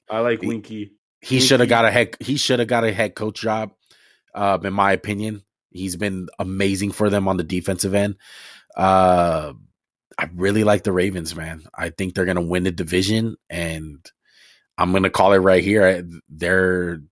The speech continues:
Speaker 2: they're a team that I predict winning the Super Bowl, at least
Speaker 1: Tell
Speaker 2: getting there.
Speaker 1: Tell me their win-loss record, and tell me how big of an impact Marquise Brown has, or if is, is it important that he has a big impact?
Speaker 2: Uh, it's not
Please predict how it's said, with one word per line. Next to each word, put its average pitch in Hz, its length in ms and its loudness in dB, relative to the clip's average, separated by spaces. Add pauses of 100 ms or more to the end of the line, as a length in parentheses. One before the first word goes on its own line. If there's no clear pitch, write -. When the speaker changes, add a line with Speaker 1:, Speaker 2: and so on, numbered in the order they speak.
(120)
Speaker 2:
they're 92 180 0
a 98 40 0
team 98 260 -2
that 85 180 -2
I 95 160 0
predict 87 400 -4
winning 90 300 -4
the 80 60 -10
Super 78 280 -4
Bowl, - 240 -20 (340)
at 92 120 2
least 113 240 4
Speaker 1:
Tell - 100 -2
Speaker 2:
getting 85 240 -2
there. 73 200 -16 (800)
Speaker 1:
Tell 131 260 -10
me 143 140 -6
their 120 220 -4
win-loss 95 600 -10
record, 80 440 -16 (120)
and 104 240 -10 (840)
tell 123 200 -8
me 127 360 -8
how 113 260 -2
big 107 260 -4
of 98 80 -6
an 92 60 -10
impact 95 400 -10
Marquise 92 420 -16
Brown 85 300 -14
has, - 400 -20 (240)
or 110 220 0
if 110 180 -6
is, 104 160 -12 (120)
is 104 140 -10
it 101 60 -10
important 95 440 -8
that 90 100 -8
he 76 120 -16
has 90 220 -10
a 82 40 -18
big - 180 -16
impact? - 380 -20 (1160)
Speaker 2:
Uh, 113 540 6
it's - 180 -2
not 117 240 0